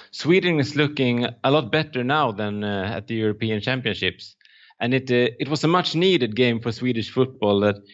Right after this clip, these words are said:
even though we lost, uh, the interest in the media was a lot higher than I thought, because, uh, since Zlatan quit, they haven't been writing so much about Sweden, uh, again, uh, about the football team in the media. So, um,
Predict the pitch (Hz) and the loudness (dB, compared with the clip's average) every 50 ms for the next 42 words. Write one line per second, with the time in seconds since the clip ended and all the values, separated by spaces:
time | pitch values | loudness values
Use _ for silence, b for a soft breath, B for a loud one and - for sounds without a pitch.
0 | B B B B B 156 160 170 151 127 123 117 120 123 139 151 143 113 - - | B B B B B 2 4 4 4 4 4 4 4 4 4 4 2 2 0 -4
1 | - - - - - - - _ _ _ _ _ _ _ - - 104 107 110 107 | -10 -14 -14 -16 -18 -20 -20 _ _ _ _ _ _ _ -8 -4 -2 0 0 0
2 | 110 - 160 175 185 175 180 110 110 107 104 - - 117 113 117 120 135 147 151 | 0 0 0 0 -2 -2 -4 -2 -4 -4 -2 -4 -6 -4 -4 -2 0 0 0 0
3 | 135 110 110 104 104 104 104 107 117 117 117 110 - - - 131 139 135 131 113 | 2 2 2 2 2 0 0 0 0 0 0 0 -2 -4 -2 0 0 2 2 0
4 | 107 98 98 101 107 110 104 101 - 101 92 90 87 - - - 107 - - 101 | 0 -2 -4 -6 -6 -6 -6 -6 -6 -6 -6 -6 -8 -10 -10 -10 -8 -6 -4 -4
5 | 98 95 98 - 104 101 95 - 120 113 107 - - - - 135 135 135 131 131 | -4 -4 -4 -6 -6 -6 -4 -4 -4 -4 -4 -6 -10 -6 0 2 2 2 2 0
6 | 120 113 107 101 95 90 - _ B B B B B B B B B B B - | -2 -4 -4 -4 -6 -10 -14 _ B B B B B B B B B B B -2
7 | - 143 127 135 131 - 98 87 110 104 113 117 123 135 131 127 120 127 120 120 | 0 0 0 0 -4 -10 -12 -10 -8 -4 -2 -2 0 0 -2 -4 -4 -4 -2 0
8 | 131 139 135 127 120 101 - - 113 113 110 107 - 101 92 98 95 95 90 - | 0 0 0 -2 -4 -6 -8 -6 -6 -6 -6 -6 -6 -4 -2 0 0 0 -2 -6
9 | - - _ _ _ - - - 123 123 120 104 95 87 85 82 85 90 95 - | -12 -20 _ _ _ -18 -8 -2 0 0 2 2 2 0 -2 -4 -8 -12 -16 -20
10 | _ _ - 113 110 107 104 104 98 110 110 98 104 - 101 107 104 101 104 101 | _ _ -4 -2 0 0 0 0 -2 -2 -4 -4 -6 -4 -4 -2 -2 -2 -2 -4
11 | 98 98 101 98 107 - - - - 131 131 - 101 98 107 95 92 90 87 - | -4 -4 -6 -6 -6 -6 -6 -6 -8 -6 -6 -6 -6 -2 -2 -2 -2 -4 -6 -10
12 | - _ - - 110 107 107 107 107 104 87 87 82 82 82 - - 110 101 101 | -12 _ -12 -6 -4 -2 0 0 0 0 0 0 0 0 -2 -2 -2 -2 0 0
13 | 101 101 98 92 87 | 0 -2 -2 -4 -8